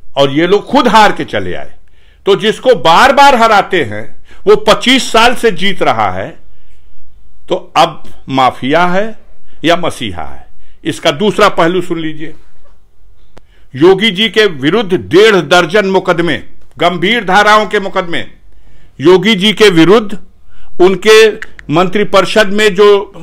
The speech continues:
उप मुख्यमंत्री हैं मौर्य जी, उनके खिलाफ हत्या सहित गंभीर धाराओं के मुकदमे, पूरे उनके मंत्रिमंडल में और पूरे उनकी पार्टी में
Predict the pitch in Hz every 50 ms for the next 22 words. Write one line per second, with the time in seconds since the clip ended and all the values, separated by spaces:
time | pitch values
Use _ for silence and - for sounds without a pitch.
0 | - - - 220 226 220 - 208 208 180 175 190 190 185 185 - - 190 202 190
1 | 175 170 151 117 113 120 143 165 175 190 202 208 202 170 156 131 95 76 - -
2 | - - - - - - - - - 185 196 185 180 226 220 - - - 156 170
3 | 185 196 220 220 - - - - 165 160 - - - 214 214 208 202 202 190 185
4 | 214 233 220 175 147 185 190 202 175 160 208 240 214 180 170 196 208 208 214 214
5 | 214 190 - 214 202 202 180 190 185 180 185 160 110 - - - - - - -
6 | - - - _ - - - - _ _ _ - - - - - - 196 220 226
7 | 233 233 254 262 262 247 247 240 - - 247 240 226 214 202 214 220 - 262 247
8 | 247 240 240 240 240 240 233 226 214 208 202 175 131 - - - - 165 175 -
9 | 196 226 247 247 254 247 240 233 233 - - 240 240 - - 214 214 220 220 185
10 | - 240 226 220 220 214 175 123 95 - -